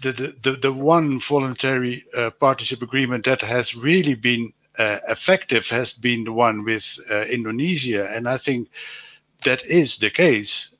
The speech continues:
Um, and, and yeah, I think that does require really looking into the design of these partnerships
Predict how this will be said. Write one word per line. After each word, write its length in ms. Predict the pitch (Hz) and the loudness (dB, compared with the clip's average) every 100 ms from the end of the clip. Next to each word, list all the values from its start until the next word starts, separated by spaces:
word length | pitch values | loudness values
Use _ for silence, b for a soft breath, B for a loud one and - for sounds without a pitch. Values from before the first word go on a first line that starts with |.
| - | -2
Um, 640 | 120 113 117 113 113 135 - | 0 0 -4 -6 -12 -16 -6
and, 440 | 120 120 117 113 - | -4 -2 -6 -10 -4
and 300 | 120 113 113 b b b b b | -4 -4 -10 b b b b b
yeah, 140 | 120 - | -4 0
I 160 | 135 165 | 2 2
think 360 | - 120 110 - _ _ | 2 -2 -2 -12 _ _
that 340 | 127 120 - - _ _ _ _ _ _ _ _ - | 0 0 -2 -14 _ _ _ _ _ _ _ _ -2
does 300 | 143 156 - | 0 2 0
require 580 | 117 - 131 123 113 110 | -4 0 2 4 4 2
really 640 | 117 123 120 160 165 131 | -2 -10 -4 -2 0 -2
looking 600 | 120 143 - 120 113 113 - | -2 -4 -2 -4 -4 -8 -2
into 380 | 135 131 127 120 | -2 0 -2 -2
the 100 | 107 | -2
design 580 | 117 107 131 180 180 | -2 -2 2 2 2
of 120 | 139 - | -2 -2
these 160 | 113 | -6
partnerships 880 | - 110 107 110 95 - 98 - | -2 0 0 -4 -4 -4 -4 -6